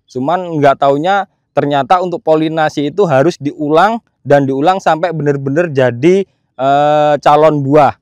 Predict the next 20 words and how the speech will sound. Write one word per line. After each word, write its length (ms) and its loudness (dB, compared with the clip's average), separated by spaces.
Eh, 160 -2
minimal 560 0
udah 240 2
setelor 560 2
itu, 480 -2
dia 160 2
udah 240 0
positif 480 -4
akan 400 0
lolos 480 4
untuk 320 -10
ke 80 -2
buah 240 0
dan 160 2
tidak 400 -6
akan 160 -4
menjadi 480 -6
kegagalan 500 -4
buah. 300 -6
Untuk 960 4